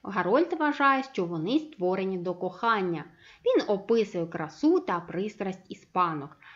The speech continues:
але він до їх краси байдужий. Далі Гарольд в Кадісі, місті, де завжди свято, а по понеділках там відбувається корида. Гарольд описує це криваве дійство.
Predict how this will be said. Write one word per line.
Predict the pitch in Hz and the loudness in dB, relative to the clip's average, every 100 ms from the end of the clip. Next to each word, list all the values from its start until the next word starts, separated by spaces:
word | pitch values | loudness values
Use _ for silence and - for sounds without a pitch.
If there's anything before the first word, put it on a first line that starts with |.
| - | 0
але | 381 349 254 | 4 6 4
він | 190 208 320 | 2 2 2
до | 311 | 4
їх | 277 277 277 | 2 0 -2
краси | - - - 165 | -4 -4 -4 -8
байдужий. | 165 165 165 180 175 165 147 - _ _ - | -4 -2 -2 -2 -2 -4 -8 -12 _ _ -6
Далі | 208 285 403 | 4 6 6
Гарольд | 381 330 302 339 330 | 4 4 4 4 2
в | 226 - - | -2 -8 -4
Кадісі, | 254 233 277 226 - - - _ - - | -2 0 0 0 -4 -16 -16 _ -16 2
місті, | 311 427 - - 269 | 6 6 4 0 2
де | 226 240 | 4 4
завжди | 208 190 190 262 | 2 -2 0 0
свято, | 262 - 185 156 - - - - _ | -2 -6 -4 -4 -6 -14 -16 -20 _
а | - 294 | 2 2
по | 269 | 4
понеділках | - 185 170 147 208 339 381 320 311 | 2 0 -2 -2 2 2 2 -2 -2
там | 185 180 | -4 -2
відбувається | 175 180 170 165 180 175 202 | -4 -4 -2 -2 -2 -4 -4
корида. | 220 233 269 202 156 127 _ _ - | -2 2 2 2 -2 -10 _ _ 2
Гарольд | 330 392 392 392 - | 4 6 4 0 -2
описує | 196 185 220 247 233 214 | -2 0 0 0 -2 -2
це | - 185 | -4 -6
криваве | - 170 170 170 180 | -4 -2 2 2 2
дійство. | 175 190 208 180 170 160 143 | -2 -4 -4 -4 -6 -10 -10